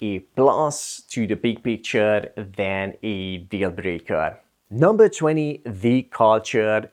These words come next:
By now, based on all your research, you should have a good picture of the culture of the company who creates the marketing automation tool. Is there a face of the company?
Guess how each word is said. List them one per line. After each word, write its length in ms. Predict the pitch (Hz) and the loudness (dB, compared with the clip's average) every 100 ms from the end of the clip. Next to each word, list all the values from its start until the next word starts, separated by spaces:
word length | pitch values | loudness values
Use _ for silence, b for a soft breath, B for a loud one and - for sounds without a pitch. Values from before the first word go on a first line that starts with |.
| _ | _
By 380 | 98 95 120 143 | -8 0 0 2
now, 320 | 143 139 135 | 0 0 -2
based 400 | - 110 107 - | -2 -2 -2 -4
on 80 | 110 | -4
all 260 | - 110 | 2 2
your 220 | 110 104 101 | 4 0 -2
research, 580 | 127 131 139 127 123 - | -4 -4 0 0 0 -6
you 220 | 120 185 | -4 -4
should 240 | 196 202 - | -2 -6 -4
have 260 | 135 135 - | -4 -4 -4
a 160 | 123 | -4
good 400 | 104 - 110 101 | -4 -6 -6 -4
picture 440 | 120 101 - 107 101 | -6 -6 -4 -4 -2
of 160 | 104 101 | -6 -8
the 80 | - | -12
culture 500 | - 110 104 - 98 | -2 -2 0 -2 -4
of 120 | 95 | -4
the 100 | 107 | -6
company 640 | - 156 160 156 147 143 147 B B | -4 -4 0 -2 0 -4 -6 B B
who 160 | - 110 | -6 -6
creates 500 | - 110 107 107 - - | -4 -4 -2 -2 -6 -8
the 160 | 107 | -6
marketing 540 | 98 101 101 - 104 101 | 0 2 2 -2 -6 -2
automation 680 | 98 98 98 98 - 98 101 | -2 -2 -6 -6 -6 -6 -8
tool. 440 | - 123 120 117 117 B B B - | 0 2 4 2 0 B B B -8
Is 160 | 107 | -6
there 140 | 104 104 | -2 -2
a 40 | |
face 460 | - - 139 131 143 | -2 2 2 2 -2
of 160 | 113 | -4
the 80 | 113 | -6
company? 800 | - 101 98 - 92 87 95 110 | -2 -2 0 -6 -6 -12 -14 -18